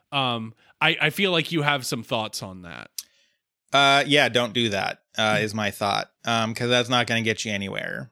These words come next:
Speaker 1: Yeah.
Speaker 2: Um,
Speaker 1: It's, it's very funny to watch Frankie and Annie, though, do this back and forth and call the same person.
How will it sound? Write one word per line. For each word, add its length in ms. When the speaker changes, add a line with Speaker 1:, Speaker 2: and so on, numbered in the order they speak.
Speaker 1:
Yeah. 320
Speaker 2:
Um, 240
Speaker 1:
It's, 340
it's 160
very 340
funny 300
to 100
watch 240
Frankie 560
and 340
Annie, 340
though, 240
do 300
this 300
back 300
and 160
forth 480
and 240
call 260
the 120
same 340
person. 540